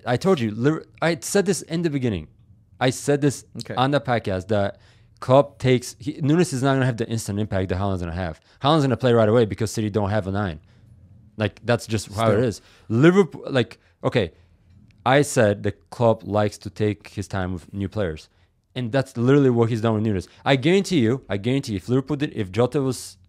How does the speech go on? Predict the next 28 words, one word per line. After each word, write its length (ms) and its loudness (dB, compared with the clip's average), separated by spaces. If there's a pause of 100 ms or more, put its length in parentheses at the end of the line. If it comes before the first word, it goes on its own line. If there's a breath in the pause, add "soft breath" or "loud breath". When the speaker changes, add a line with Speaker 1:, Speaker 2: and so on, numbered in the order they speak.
(240)
Speaker 1:
uh, 340 -2
healthy 460 -6
and 360 -8 (360)
Diaz 260 -2
was 120 -8
healthy, 360 -4 (240)
I 120 -6
guarantee 420 -4
Nunez 320 0
would 120 -6
not 160 -2
be 60 -10
starting 300 -6
still. 240 -16 (440)
I 140 -2
hundred 400 -2
percent 300 -4
guarantee 320 -2
that. 160 -10 (320)
Speaker 2:
But 80 0
Speaker 1:
Because 220 4
Speaker 2:
still, 300 4
Speaker 1:
he, 60 -12 (100)
he 80 2
Speaker 2:
it 20 2
Speaker 1:
doesn't 0 -
Speaker 2:
doesn't 220 6
Speaker 1:
wanna 80 6